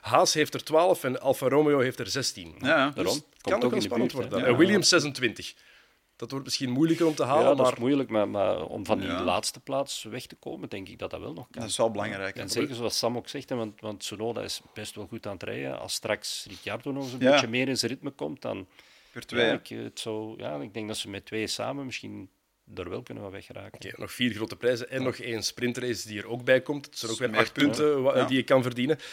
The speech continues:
Speaker 1: Eh, even terug naar de eerste dag van het weekend, eh, vrijdag. Ja,
Speaker 2: Ja.
Speaker 1: toen werden ook al een paar dingen duidelijk als het gaat over het circuit.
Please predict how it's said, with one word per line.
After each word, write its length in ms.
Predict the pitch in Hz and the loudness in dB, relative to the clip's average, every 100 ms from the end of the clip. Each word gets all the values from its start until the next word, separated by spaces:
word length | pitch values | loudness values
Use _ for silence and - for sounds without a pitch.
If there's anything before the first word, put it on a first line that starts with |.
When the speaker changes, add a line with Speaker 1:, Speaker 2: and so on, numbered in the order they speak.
| - - | -4 8
Speaker 1:
Eh, 460 | 151 156 151 151 | 10 12 10 10
even 180 | 175 165 | 8 6
terug 160 | 175 160 | 2 4
naar 100 | 151 | 4
de 80 | |
eerste 280 | 156 165 165 | 4 2 2
dag 160 | 160 - | 0 2
van 100 | - | 0
het 100 | 139 | -2
weekend, 280 | 160 180 131 | -2 -2 2
eh, 180 | 127 104 | 4 6
vrijdag. 360 | 123 139 175 - | 6 8 6 2
Ja, 140 | 98 | 0
Speaker 2:
Ja. 180 | 139 98 123 - | 2 2 -6 -2
Speaker 1:
toen 420 | 180 160 151 147 | 4 6 4 2
werden 240 | 127 123 135 | 0 0 0
ook 100 | 151 | 2
al 80 | |
een 100 | 143 | 2
paar 260 | - 147 139 | 4 4 4
dingen 200 | 143 143 | 0 0
duidelijk 360 | 147 151 160 139 | 2 2 0 -4
als 100 | 117 | -6
het 100 | - | 0
gaat 220 | 135 135 | 0 0
over 160 | 117 | -4
het 120 | 113 - | -4 -4
circuit. 640 | 123 - 165 - - | -4 -6 -10 -10 -14